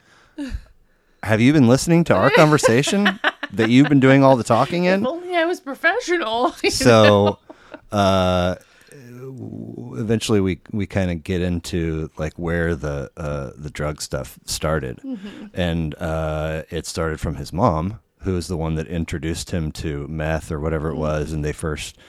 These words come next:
Speaker 2: this, f-, the first time he used was with her. And then all of this shit started derailing to where, like, uh, she was, like, uh, beating him and stealing from him. And, I mean,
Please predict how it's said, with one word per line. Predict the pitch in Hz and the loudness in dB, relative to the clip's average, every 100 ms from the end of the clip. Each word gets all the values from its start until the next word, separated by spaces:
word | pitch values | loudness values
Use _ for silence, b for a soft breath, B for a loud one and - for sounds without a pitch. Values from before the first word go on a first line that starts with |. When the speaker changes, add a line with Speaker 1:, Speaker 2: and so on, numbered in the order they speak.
| B B | B B
Speaker 2:
this, | 90 82 | -8 -8
f-, | - - - | -12 -16 -18
the | - 82 | -12 -10
first | - 85 - | -6 -6 -4
time | 87 80 | -4 -2
he | 80 | -4
used | 80 80 80 - | -2 -2 -4 -6
was | 85 78 | -10 -10
with | 71 | -10
her. | - 107 98 92 92 - B B B B | -4 0 0 0 0 -4 B B B B
And | 98 90 | -6 -2
then | 90 90 | -2 -2
all | - 85 90 85 | -4 -2 -2 -2
of | |
this | 85 | -6
shit | - - 98 - | -8 -6 -6 -6
started | - 87 76 65 | -6 -6 -6 -8
derailing | 82 73 85 90 87 80 80 | -8 -4 -2 -2 -4 -6 -8
to | - 85 | -8 -6
where, | 80 80 | -4 -6
like, | 76 76 76 - _ b b b - | -6 -6 -8 -12 _ b b b -8
uh, | 82 78 78 76 | -6 -4 -6 -6
she | - 104 | -6 -4
was, | 92 80 | -6 -8
like, | 71 67 - - 135 113 76 | -10 -12 -18 -20 -20 -20 -20
uh, | 52 - 151 78 60 82 | -20 -20 -20 -20 -20 -12
beating | 110 120 113 107 | -6 0 2 2
him | 110 107 104 104 104 | 2 2 0 0 -2
and | 80 76 | -6 -8
stealing | - - 110 107 104 | -8 -2 2 4 2
from | - 101 | 0 -4
him. | 104 98 95 98 95 95 | -2 0 -2 -2 -4 -6
And, | 76 76 73 - - | -8 -10 -12 -16 -12
I | 90 | -8
mean, | 90 85 78 | -6 -6 -6